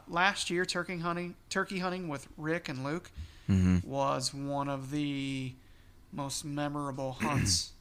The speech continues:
Speaker 1: that I've ever had. Um, again, not perfect, but it was one of those weekends that you'll never forget in your life,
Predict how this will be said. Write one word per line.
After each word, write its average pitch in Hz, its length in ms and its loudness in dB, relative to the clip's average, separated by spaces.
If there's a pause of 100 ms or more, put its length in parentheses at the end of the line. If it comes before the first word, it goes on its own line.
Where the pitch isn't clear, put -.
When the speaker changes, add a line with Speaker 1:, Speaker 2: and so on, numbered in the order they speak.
(500)
Speaker 1:
that 139 180 -6
I've 135 200 -4
ever 131 240 -4
had. 131 380 -6 (520)
Um, 127 600 -4
again, 170 380 -2 (280)
not 151 420 0
perfect, 202 480 -4 (1600)
but 147 460 4 (880)
it - 80 -4
was 147 140 -2
one 156 200 0
of 156 60 -2
those 151 260 0
weekends 151 580 -2 (140)
that - 160 -10
you'll 170 100 -6
never 165 240 -4
forget 160 260 -4
in 156 60 -6
your 156 120 -4
life, 139 360 -6